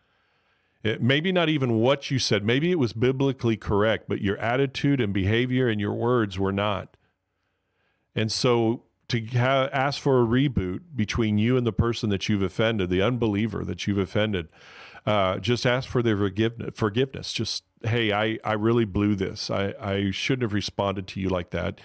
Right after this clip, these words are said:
You were just expressing your opinion about what we were talking about or what we saw, and, and I wasn't very respectful, and I'm, I apologize for that. Will you forgive me?" And that alone could go a long way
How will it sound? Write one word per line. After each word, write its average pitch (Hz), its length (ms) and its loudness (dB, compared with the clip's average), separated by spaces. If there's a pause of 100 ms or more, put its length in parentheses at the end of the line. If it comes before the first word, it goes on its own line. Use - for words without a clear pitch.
(360)
You 110 120 2
were 117 80 2
just 117 240 0
expressing 117 520 -2
your 113 120 4
opinion 101 400 0
about 98 240 0
what 104 140 0
we 101 120 2
were 113 60 0
talking 101 400 0
about 98 320 0
or 95 100 0
what 101 120 -2
we 104 100 0
saw, 98 380 0
and, 87 120 -4 (440)
and 101 120 0
I 104 120 2
wasn't 104 360 2
very 95 200 2
respectful, 85 640 -2
and 90 100 0
I'm, 98 240 -2
I 98 120 0
apologize 82 640 -4
for - 120 -6
that. 87 180 -4
Will 95 100 2
you 92 160 2
forgive 87 420 -6
me?" 92 220 -12 (840)
And 104 160 2
that 131 200 4
alone 113 340 4
could 98 180 -2
go 98 200 2
a 90 60 4
long 101 520 2
way 95 380 -2